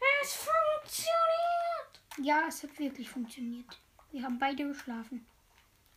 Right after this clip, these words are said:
Speaker 2: Und war das noch gut. So, ich baue jetzt weiter. Und was machst du?
Speaker 1: Ich erkunde den Tempel.
Speaker 2: Ich baue weiter und du baust weiter ab.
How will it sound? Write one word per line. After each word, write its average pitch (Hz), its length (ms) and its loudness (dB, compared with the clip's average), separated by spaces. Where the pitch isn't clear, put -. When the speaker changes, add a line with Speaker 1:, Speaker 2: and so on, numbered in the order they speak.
Speaker 2:
Und 302 260 -2
war 262 100 -2
das 262 220 -6
noch 294 220 -6
gut. 330 320 -4
So, 285 280 -2
ich - 140 -2
baue 277 200 6
jetzt - 160 -12
weiter. 208 360 -8
Und 277 120 -2
was 262 180 -4
machst 262 280 -6
du? 349 180 2
Speaker 1:
Ich 403 300 0
erkunde 339 460 -2
den 294 180 -8
Tempel. 370 480 -8
Speaker 2:
Ich - 200 -10
baue 311 300 4
weiter 381 300 6
und 349 160 2
du 320 100 2
baust 311 540 2
weiter 311 440 -4
ab. - 220 -4